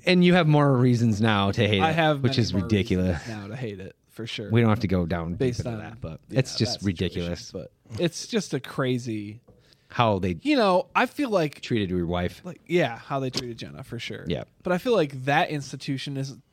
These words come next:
Speaker 2: almost on the same level as politicians. I mean, the way they
Speaker 1: Yeah.
Speaker 2: just
Speaker 1: They, they all don't pay taxes,
Speaker 2: Well,
Speaker 1: so.
Speaker 2: and how they sweep shit under the rug.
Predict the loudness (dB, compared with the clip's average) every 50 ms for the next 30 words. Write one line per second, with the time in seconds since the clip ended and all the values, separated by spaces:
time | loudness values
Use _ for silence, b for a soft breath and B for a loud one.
0 | b b b b b b b _ _ -4 -4 -4 -4 -6 -8 -10 -12 -12 -12 -10
1 | -8 -8 -8 -8 -8 -10 -10 -12 -14 -14 -16 -16 -16 -14 -14 -14 -14 -14 -16 -16
2 | -16 -16 -18 -18 -20 -20 -20 -20 _ _ _ _ _ _ _ _ _ _ _ _
3 | _ _ _ _ _ _ _ _ _ _ _ _ _ _ _ _ _ _ _ _
4 | -8 -6 -4 -2 -2 0 -2 0 0 0 0 2 2 2 0 0 0 -2 -4 -4
5 | -6 -2 2 4 4 4 2 0 -2 0 4 4 6 6 6 4 2 4 2 2
6 | 2 4 4 4 2 2 2 0 0 0 -2 -6 -6 -2 0 2 4 4 4 4
7 | 2 0 -2 -4 -6 -6 -6 -2 0 0 0 0 0 -2 -2 -2 -4 -4 -4 -4
8 | -4 -2 0 0 0 -2 -4 -4 -4 -2 0 0 0 0 -2 -6 -14